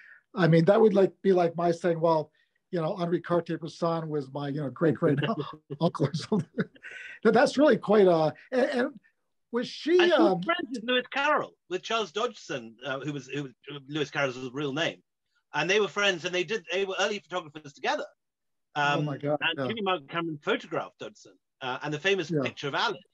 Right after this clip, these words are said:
Speaker 2: the original Alice, who was, uh, uh, the inspiration for Alice in Wonderland, was taken by Julie Margaret. In fact, there's a show of Alice in Wonderland on at the Victoria and Albert Museum at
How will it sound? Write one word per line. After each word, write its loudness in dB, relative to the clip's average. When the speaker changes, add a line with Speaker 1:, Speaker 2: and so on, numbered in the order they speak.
Speaker 2:
the -10
original -6
Alice, -8
who -10
was, -12
uh, -6
uh, -4
the -4
inspiration -6
for -10
Alice -10
in -14
Wonderland, -10
was -14
taken -8
by -2
Julie -6
Margaret. -6
In -4
fact, -2
there's -8
a -8
show -4
of 0
Alice -4
in -16
Wonderland -8
on -6
at -10
the -20
Victoria -8
and -4
Albert -4
Museum -2
at -18